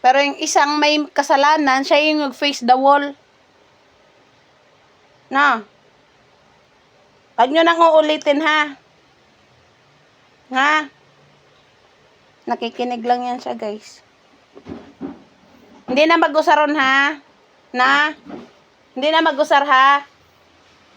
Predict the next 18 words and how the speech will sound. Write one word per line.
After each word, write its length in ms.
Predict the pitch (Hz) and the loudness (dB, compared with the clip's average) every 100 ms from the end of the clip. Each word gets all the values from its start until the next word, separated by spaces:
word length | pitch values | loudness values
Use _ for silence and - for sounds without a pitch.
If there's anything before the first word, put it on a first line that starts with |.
| _ _ _ _ _ - | _ _ _ _ _ -2
Rexy. 480 | 254 269 311 277 208 - _ _ _ _ _ _ _ _ _ _ _ _ | -2 0 0 2 0 -6 _ _ _ _ _ _ _ _ _ _ _ _
Shh! 320 | - - - _ _ _ _ _ _ _ _ _ _ _ - | -6 -6 -6 _ _ _ _ _ _ _ _ _ _ _ -2
Tulok 240 | - 339 339 | 0 0 0
sakon. 640 | 330 302 277 240 214 196 _ _ _ - | -2 2 2 2 -2 -10 _ _ _ -2
Tulok 260 | 277 311 320 | 0 2 -2
di 140 | 294 | -2
sakon. 640 | 330 294 254 233 202 202 - _ _ _ _ | 0 0 2 0 0 -6 -18 _ _ _ _
Hindi 160 | 285 311 | -6 0
na 140 | 359 | 2
mag-usar, 400 | 359 311 330 311 294 | 2 0 2 0 2
ha? 480 | 277 285 285 285 _ _ _ _ _ _ _ - | 2 4 2 -4 _ _ _ _ _ _ _ -6
Ha? 240 | 269 285 294 | -2 -2 -2
Kung 160 | 294 | -2
hindi 240 | 311 320 294 | -2 -4 -4
gusto 320 | 254 294 294 | -4 0 0
ka 160 | 285 277 | 2 0
mo 80 | |
mabunalan, 640 | 285 285 247 269 262 269 | 0 0 0 0 0 0